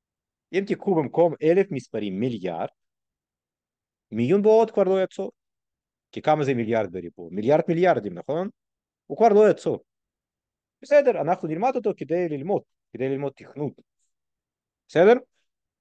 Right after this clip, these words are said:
וכמו שאמרתי לכם, זה נושא מעניין, תיאורטי, על כל מיני מיונים, ומי שעושה רעיונות במדעי מחשב או מדעי נתונים, לפעמים שואלים אותם שאלות על המיונים, כי זה כאילו ידע חובה. אצלכם כאן היה קורס אלגוריתמים,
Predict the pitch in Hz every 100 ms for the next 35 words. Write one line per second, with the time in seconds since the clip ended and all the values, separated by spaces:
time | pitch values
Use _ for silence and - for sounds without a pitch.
0 | _ _ - 196 202 226 247 254 180 147
1 | 131 156 139 104 123 220 220 127 117 180
2 | 208 143 - 147 139 120 101 95 92 127
3 | 220 320 _ _ _ _ _ _ - 117
4 | 208 214 185 190 175 156 170 269 269 _
5 | _ _ _ _ _ _ _ _ 123 107
6 | 101 113 95 - 196 165 123 120 156 165
7 | 160 156 - 202 330 196 - 151 202 -
8 | 143 170 170 139 - 143 147 117 104 98
9 | 90 87 80 _ _ _ _ _ - 117
10 | 170 151 139 135 127 131 - 92 - -
11 | _ _ _ _ _ _ _ - 107 -
12 | 135 220 247 247 226 170 160 - 160 127
13 | 110 107 113 - 160 214